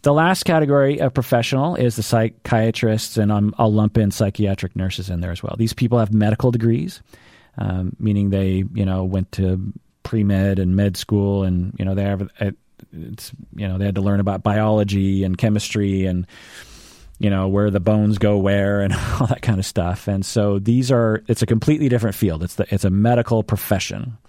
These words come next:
Um, they can diagnose just like all the rest. They can treat with psychotherapy depending. So some psychiatrists will be trained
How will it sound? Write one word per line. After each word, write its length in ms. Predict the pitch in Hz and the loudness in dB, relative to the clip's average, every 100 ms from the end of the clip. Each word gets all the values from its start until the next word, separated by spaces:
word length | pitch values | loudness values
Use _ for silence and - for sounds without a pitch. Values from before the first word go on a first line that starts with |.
| - - - - - - - _ _ | -20 -20 -20 -20 -20 -20 -20 _ _
Um, 500 | 104 104 101 98 95 - _ _ - _ _ _ - | -2 0 0 -2 -4 -8 _ _ -18 _ _ _ 0
they 300 | 117 120 127 | 2 2 0
can 400 | - 131 127 131 | 0 2 2 4
diagnose 580 | 127 131 135 107 131 - | 4 2 2 2 0 -2
just 240 | 107 - | -2 0
like 160 | 107 107 | 0 2
all 140 | 107 | 2
the 80 | 110 | 2
rest. 480 | 92 101 - - - - - _ _ | 0 -2 -4 -14 -20 -20 -20 _ _
They 180 | - 113 | 0 0
can 200 | - 123 | 2 2
treat 460 | 120 - 127 123 - | 2 2 2 0 0
with 180 | 113 - | 0 2
psychotherapy 1080 | 120 104 110 - 98 98 - 104 104 110 - | 0 2 2 2 2 0 0 0 0 -4 -2
depending. 1000 | 107 - - - 117 123 123 98 78 78 | -4 -2 -6 -2 2 4 2 2 -2 -4
So 180 | - 113 | -2 -2
some 320 | - 139 151 | 0 0 0
psychiatrists 800 | - 151 135 131 120 117 117 - | 2 0 2 2 2 0 -2 -2
will 100 | 110 | 0
be 120 | 107 | 0
trained 540 | - 117 104 101 98 | 0 0 0 0 -2